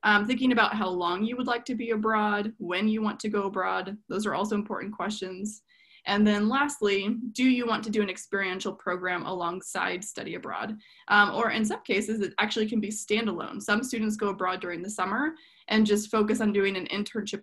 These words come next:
only and not the study abroad piece. Um, the nice thing is internships can also, in some cases, be worth credit. So it's kind of nice that you can choose to do an internship either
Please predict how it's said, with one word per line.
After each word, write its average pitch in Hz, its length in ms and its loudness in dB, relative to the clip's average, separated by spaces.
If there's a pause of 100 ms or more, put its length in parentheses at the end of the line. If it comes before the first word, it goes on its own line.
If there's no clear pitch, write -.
only 233 420 -2 (220)
and 208 180 4
not 202 240 4
the 208 80 -2
study 180 280 -2
abroad - 300 -6
piece. - 360 -12 (340)
Um, 196 160 4
the 202 80 2
nice 330 220 2
thing 254 180 0
is 220 160 0
internships 233 760 -2 (120)
can 196 220 -2
also, 226 580 2
in 202 100 -4
some 208 220 -2
cases, 208 380 -4
be 202 140 -2
worth 185 280 -4
credit. 240 400 -6 (460)
So 233 180 4
it's 214 160 4
kind 254 160 2
of 233 60 2
nice 220 260 4
that - 140 -2
you 190 100 -4
can 208 160 0
choose 202 380 -4
to 196 80 -4
do 196 100 0
an 180 80 -2
internship 185 560 -6
either 175 320 -4